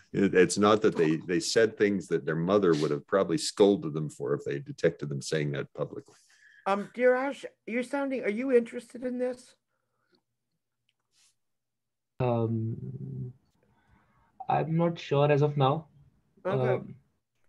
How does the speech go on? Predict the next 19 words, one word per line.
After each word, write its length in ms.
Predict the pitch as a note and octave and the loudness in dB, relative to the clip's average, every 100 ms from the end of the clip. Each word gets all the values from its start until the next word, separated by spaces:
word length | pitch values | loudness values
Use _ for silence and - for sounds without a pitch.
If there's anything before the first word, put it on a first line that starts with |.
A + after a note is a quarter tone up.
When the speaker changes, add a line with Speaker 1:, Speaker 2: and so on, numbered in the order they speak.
| _ - - | _ -20 -12
Speaker 3:
but 320 | C3+ B2+ A#2+ A#2 _ _ _ C3+ | -4 0 0 -2 _ _ _ -12
maybe. 760 | - B2+ B2+ C3+ C3+ C3 - _ _ _ _ - | -6 -2 4 6 6 2 -2 _ _ _ _ -6
But 120 | C#3 C#3 - - | -4 -4 -10 -2
I 80 | D3 | 0
need 160 | D#3 | 2
to 80 | E3 | 4
understand, 520 | D3+ C#3+ D3 - C#3 | 4 4 2 2 2
like, 180 | C3+ B2+ | 2 4
what's 220 | C3 C3 | 2 0
happening 420 | - A#2 A#2+ B2 A2+ | 2 2 2 0 0
there. 160 | G#2+ | 0
You 240 | A2+ B2+ B2+ | 0 0 0
said 220 | C3+ A#2+ | 0 2
that, 240 | A#2+ A#2 - _ | 0 -2 -8 _
uh, 140 | G2 - - - - - - - | -4 -4 -8 -10 -12 -14 -10 -2
the 140 | A#2+ | 2
document, 680 | B2 B2+ - - C#3+ C#3 C#3 - | 4 2 0 0 2 2 0 -4
the 120 | C3+ | -2
page, 580 | C#3+ D3 D3+ D3 - - | 2 2 0 -2 -8 -12